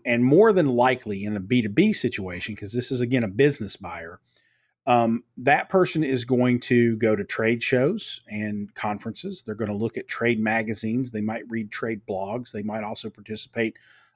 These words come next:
on forums and message boards within that particular industry. Um, there might be some influential people that they listen to and follow in that industry, maybe on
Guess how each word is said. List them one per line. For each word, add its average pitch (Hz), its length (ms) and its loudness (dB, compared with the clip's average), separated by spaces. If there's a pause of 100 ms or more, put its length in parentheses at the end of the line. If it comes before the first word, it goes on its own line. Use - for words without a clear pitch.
on 120 180 2
forums 107 500 -2
and 101 140 -4
message 107 440 -4
boards 117 600 -2
within 113 380 -4
that 113 180 -4
particular - 460 -12
industry. 104 640 -6 (560)
Um, 113 320 -2
there 151 160 4
might 175 340 2
be 156 180 4
some 151 220 2
influential 135 640 2
people 127 420 0
that 135 180 -2
they 117 100 2
listen 120 340 -2
to 123 160 0
and 110 140 -4
follow 120 440 2
in 113 140 0
that 113 180 0
industry, 110 440 -2
maybe 107 400 -2
on 104 240 -4